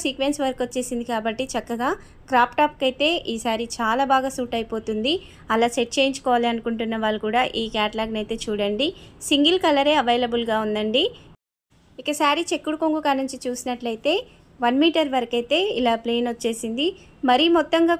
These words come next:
కూడా సీక్వెన్స్ వస్తే మనం చీర దోపేటప్పుడైతే ఇబ్బంది అవుతుందండి. ఇలా ప్లెయిన్ ఉంటేనే కొంచెం బెటర్గా ఉంటుంది. శారీ ఎగ్జాక్ట్ కలర్ కూడా ఇక్కడ మీకు అవుపిస్తుంది కదా. ఫ్యాబ్రిక్ కూడా ప్యూర్ జార్జెట్ ఫ్యాబ్రిక్ అండి,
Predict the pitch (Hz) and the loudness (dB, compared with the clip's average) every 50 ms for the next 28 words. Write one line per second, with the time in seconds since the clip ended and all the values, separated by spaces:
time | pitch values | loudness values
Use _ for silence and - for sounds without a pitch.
0 | 330 311 294 294 302 302 - 269 262 - 285 285 285 - 269 254 - - - 294 | 0 0 2 2 2 0 -2 -4 -4 -2 0 0 0 0 -2 -4 -4 -2 0 0
1 | 320 403 453 - - - - - - 247 233 233 233 233 233 233 233 208 - - | 0 0 -2 -6 -12 -20 -20 -14 -6 -2 -2 0 0 0 0 -2 -2 -4 -6 -8
2 | - - - - - - 277 269 277 285 240 254 254 247 262 262 254 262 254 - | -14 -20 -14 -10 -4 -2 0 2 2 2 4 4 2 4 2 0 0 -2 -2 -2
3 | 240 240 233 233 277 302 339 - - 220 226 202 220 247 254 254 247 233 233 233 | -2 -2 0 0 0 0 0 0 -2 -6 -4 0 0 0 2 2 0 -2 -2 -2
4 | 233 233 226 220 220 214 220 220 294 392 480 - - - - - - 240 240 240 | -2 -4 -2 -2 -2 -2 0 0 0 0 -2 -4 -10 -18 -16 -6 -2 2 2 2
5 | 240 240 240 240 240 254 269 262 262 247 262 262 254 277 349 494 508 - - - | 2 2 2 2 4 4 2 0 -2 -2 -2 -2 0 0 -2 -2 -4 -8 -6 -6
6 | 254 233 - 240 233 220 226 220 208 226 240 233 233 254 240 240 233 233 220 226 | -4 -2 -2 -2 -2 0 -2 -2 0 -2 -2 0 0 0 0 0 0 -2 -4 -4
7 | 226 220 220 226 294 392 508 - - - - - - - 302 269 254 262 302 302 | -4 -4 -4 -2 -2 -2 -2 -4 -8 -18 -20 -18 -6 0 2 4 4 4 4 2
8 | 285 240 226 269 269 269 269 - 269 - 247 240 240 240 240 240 240 247 240 240 | 2 2 0 -2 -4 -4 -4 -6 -4 -2 -2 0 -2 -2 -2 -2 -2 -2 -2 -4
9 | 240 233 226 226 220 - 220 220 220 - 240 240 - - 240 233 220 220 226 214 | -4 -4 -2 -4 -4 -2 -2 -2 -2 -2 -4 -6 -4 -4 -4 -4 -4 -4 -4 -2
10 | 214 277 311 - 302 262 226 226 214 233 262 262 - 247 220 240 254 330 415 - | -2 -2 -2 0 2 2 4 2 2 0 -6 -4 -4 -2 -2 0 0 -2 -2 -4
11 | - - - - - - - 285 294 311 320 277 - 269 254 240 240 247 240 240 | -10 -20 -20 -20 -10 -2 0 2 2 2 2 2 4 4 4 4 2 -2 -4 -2
12 | - 254 233 220 214 220 220 - 220 214 220 269 | -2 -2 -2 -2 -4 -6 -6 -4 -4 -4 -2 -2